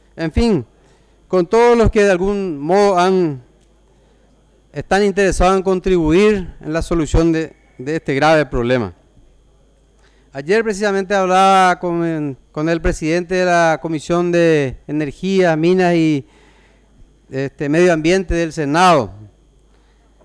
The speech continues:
Existen varios proyectos de ley referentes a este tema. Quiero mencionar algunos, como el, como este, este proyecto de ley que declara en situación de emergencia,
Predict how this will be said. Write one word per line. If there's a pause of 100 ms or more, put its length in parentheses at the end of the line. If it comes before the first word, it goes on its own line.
(840)
Existen (520)
varios
proyectos
de
ley (2000)
referentes
a
este
tema. (280)
Quiero
mencionar
algunos, (560)
como
el, (1600)
como
este,
este
proyecto
de
ley
que
declara
en
situación
de
emergencia,